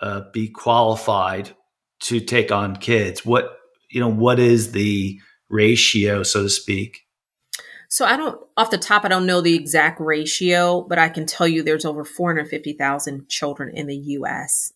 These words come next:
Speaker 2: in foster care.
Speaker 1: Mm.
Speaker 2: And, um, the number of families, there's some data out there that shows the number of families per state, and they're, like, in the thousands, <laughs> right? So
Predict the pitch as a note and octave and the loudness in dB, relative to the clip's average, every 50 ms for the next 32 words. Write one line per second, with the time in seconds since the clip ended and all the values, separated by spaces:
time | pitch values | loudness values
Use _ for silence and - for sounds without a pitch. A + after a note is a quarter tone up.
0 | _ _ - D3 C#3 C#3 - - - - - F#3 - - - - - - _ _ | _ _ -12 -12 -10 -8 -8 -8 -8 -8 -10 -14 -14 -12 -12 -12 -12 -14 _ _
1 | _ _ _ _ _ _ _ _ _ _ _ _ _ _ _ _ - A#2+ G#2+ G#2+ | _ _ _ _ _ _ _ _ _ _ _ _ _ _ _ _ 0 2 4 4
2 | - E3 D#3 D#3 D3 C#3+ D3 C#3 D3 D3 - - - - D3+ D3 C#3 C3+ B2+ - | 4 4 2 2 0 0 -2 -2 -2 -4 -4 -4 -4 -4 -4 -2 -2 -4 -4 -6
3 | C3 C#3+ E3+ - _ _ - D#3+ D3+ D#3 D#3+ D#3+ D#3 D#3+ D#3 D#3+ D#3+ D#3 - - | -8 -12 -12 -16 _ _ -14 -6 -2 0 0 2 2 0 0 2 2 0 0 -2
4 | - - - D3 D3 D3 D3 D3 D3+ D3+ - - E3 D#3+ D#3+ - F3 D#3+ D3+ C#3+ | -4 -4 -4 -2 -2 -2 -2 -2 -4 -2 -2 0 0 0 0 0 -2 -2 0 2
5 | E3 D3+ D#3 D#3 D3+ - - D3 D3 D3 D#3 D#3 D#3 D3 C#3+ D3 - - - - | 2 4 4 4 2 2 0 0 -2 -2 -2 -4 -4 -4 -4 -6 -6 -4 -2 0
6 | D3+ D3+ D#3 D3+ D3+ - D3 D#3 D#3 D3+ D3 D#3 D3+ D#3 D3+ - - D3+ C#3+ C#3+ | 0 0 0 -2 -2 -4 -6 -4 -4 -4 -4 -4 -2 -2 -2 -2 -4 -6 -6 -8
7 | - - - C#3+ D3 D3+ D3+ D3+ D3 D3 D3 D3 - - - - - - - - | -8 -6 -6 -4 -4 -4 -6 -6 -6 -6 -8 -8 -8 -10 -12 -14 -20 -20 -20 -20
8 | - _ - - F3 D#3+ D#3 - - D3 D3 D#3 D#3+ - - E3+ E3 E3+ F3 F#3+ | -20 _ -4 0 2 2 4 2 0 0 0 0 -2 -2 -2 -2 0 0 0 0
9 | G3 G#3+ G#3+ G#3+ A#3 A3+ G#3+ G#3 G#3 A#3 - A3 B3 A3+ - D3+ - - - - | 0 0 -2 -2 -4 -4 -4 -4 -2 0 0 2 0 0 -2 -6 -8 -10 -12 -8
10 | _ - E3+ E3+ - F3+ F3 E3 F3 E3+ - - - F3 E3 D#3+ D#3 D#3 | _ -2 -2 -2 0 0 0 0 0 -2 -2 0 2 2 2 2 0 -2